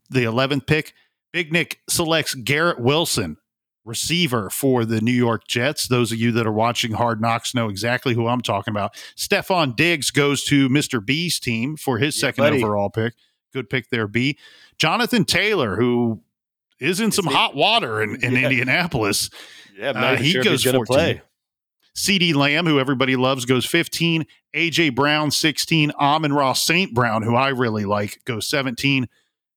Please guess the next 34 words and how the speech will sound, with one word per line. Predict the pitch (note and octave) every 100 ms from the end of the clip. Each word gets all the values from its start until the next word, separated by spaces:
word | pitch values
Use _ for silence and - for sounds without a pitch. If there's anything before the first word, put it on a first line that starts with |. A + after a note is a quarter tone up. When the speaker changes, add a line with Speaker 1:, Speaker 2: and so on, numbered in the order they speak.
| _
Speaker 1:
Josh | G#2+ C#3+ B2+ E3+ -
Jacobs, | A#2 D3+ D#3 C3+ G2 - - -
also | B2+ D3+ - D#3+ B2 F2+ _ _ _
so, | - - C3+
still | B2 - D3 D3
trying | C3+ - D3 C3+
to |
work | B2 D3
some | - D3 A#2
things | D3+ C3
out | C#3 C3+
with | A2+
the |
Raiders, | G#2 D3 D3 A#2
goes | - B2 -
eighteen. | C#3 D#3+ - C#3 B2 - - -
And | A#2+ A2+
Nick | D#3 -
Chubb, | - - D#3 A#2 F2+ -
Cleveland's | D#3+ F#3 F3 F3+ D#3 A#2+ -
own, | E3+ F#3+ F3 A2+
Cleveland's | - E3+ E3 D3+
favorite, | - D#3+ D3+ A2+ A2 -
I | B2
shouldn't | E3+ C3
say | C3+
Cleveland's | - C3+ A2 A2 B2+
own, | C3 G#2+
but, | A2 - - - - -
uh, | A#2+ A2+
he's | C3 B2+
from | C3 A2
Georgia, | D3 D#3 D3+ G#2 F2+ - -
but | E3